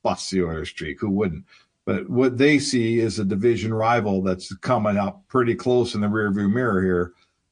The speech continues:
Uh, and they've got them at home in their building. So this is a game, you know, it, it's a big enough game, Jason, when you're the Vegas Golden Knights and you see the Oilers coming up behind you without even factoring in this record or any of this other stuff.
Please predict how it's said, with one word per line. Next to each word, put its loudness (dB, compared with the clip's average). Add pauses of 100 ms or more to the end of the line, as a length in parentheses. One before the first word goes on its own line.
Uh, 2
and 0
they've 2
got 0
them 2
at 0
home 2
in 2
their 4
building. 0
So 0
this 0
is -4
a 0
game, 2 (460)
you -2
know, 2
it, 0
it's 2
a 4
big 4
enough 2
game, 2
Jason, 2
when 2
you're 4
the 4
Vegas 2
Golden 2
Knights 0
and -4
you -4
see 0
the 0
Oilers 2
coming -2
up -2
behind -2
you 2 (320)
without 2
even 2
factoring -2
in 0
this -2
record 0
or 2
any 0
of 0
this -6
other 0
stuff. -8